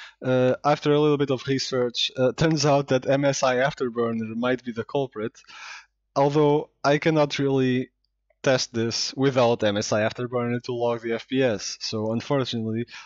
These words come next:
I cannot really give you a full, um, a full-on review of Wolfenstein two with these settings, because, well, I am capped. Uh,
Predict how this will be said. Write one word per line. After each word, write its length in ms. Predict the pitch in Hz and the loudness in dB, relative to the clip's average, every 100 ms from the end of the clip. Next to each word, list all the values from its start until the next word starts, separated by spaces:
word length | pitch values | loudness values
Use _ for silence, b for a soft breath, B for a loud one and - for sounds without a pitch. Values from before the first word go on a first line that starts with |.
| - | -4
I 100 | 120 | 0
cannot 340 | 139 135 127 | 2 2 2
really 220 | 143 135 | 2 2
give 200 | 123 123 | 2 0
you 220 | 120 120 | 2 0
a 60 | 123 | 0
full, 520 | - - 127 123 120 | -2 -6 -4 -4 -6
um, 600 | 120 120 117 113 110 113 - - B B B _ - - _ - | -4 -2 -2 -4 -6 -8 -14 -20 B B B _ -20 -20 _ -6
a 60 | 131 | -4
full-on 720 | - 151 139 135 131 127 123 | 0 2 4 4 4 2 0
review 560 | 151 151 139 131 135 120 | 0 0 0 2 2 2
of 180 | 127 - - | 0 -2 -2
Wolfenstein 580 | 131 131 123 123 123 | -2 -2 -2 0 -2
two 120 | 120 120 | -2 -2
with 220 | 123 113 | -2 -4
these 140 | 117 | -6
settings, 540 | - 147 139 139 139 - B B B | 0 -2 0 -4 -4 -10 B B B
because, 520 | 127 131 139 131 127 123 | -2 0 2 4 4 2
well, 240 | 127 123 | 2 2
I 140 | 120 120 | 2 0
am 140 | 120 | -2
capped. 520 | - 139 117 - - | -2 -2 -2 -8 -12
Uh, 440 | 110 107 104 101 | -6 -4 -4 -4